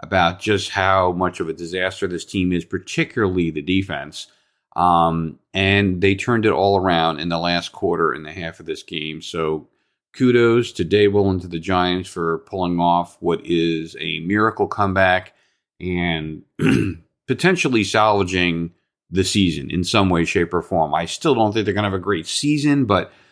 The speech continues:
any chance of that would have been gone had they lost to Arizona and gone oh and two. Now, the next four games for the Giants look really tough, so I wouldn't, <laughs> can't even get their hopes up for, for if you're a Giant fan, particularly when you saw, you know,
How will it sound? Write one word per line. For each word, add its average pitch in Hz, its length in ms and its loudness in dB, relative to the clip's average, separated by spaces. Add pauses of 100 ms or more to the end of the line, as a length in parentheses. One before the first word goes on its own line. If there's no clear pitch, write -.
(540)
any 135 360 4
chance 107 440 0
of 90 120 0
that 90 240 2
would 90 80 2
have 90 80 0
been 82 200 -4
gone 90 360 2
had 87 180 -4
they 82 140 2
lost 85 380 0
to - 120 -2
Arizona 82 760 -2 (180)
and 85 180 -8
gone 80 240 0
oh 85 200 -4
and 73 120 -8
two. 76 400 -2 (460)
Now, 90 120 0
the 98 60 0
next 127 240 0
four 117 200 2
games 104 300 0
for 107 80 -2
the 95 100 -2
Giants 92 720 0
look 95 220 -4
really 95 420 0
tough, 90 360 2
so 92 100 0
I - 20 2
wouldn't, 92 460 2
<laughs> 90 420 -10
can't - 260 -4
even 101 220 -4
get 104 160 -4
their 98 120 -4
hopes 104 280 -2
up 95 160 2
for, 90 260 -2 (440)
for 90 340 2
if 92 140 -2
you're 98 100 4
a 92 80 0
Giant 98 340 2
fan, 87 320 -2
particularly 95 400 0
when 90 120 -2
you 90 80 -6
saw, 90 480 0
you 90 120 -4
know, 87 400 -2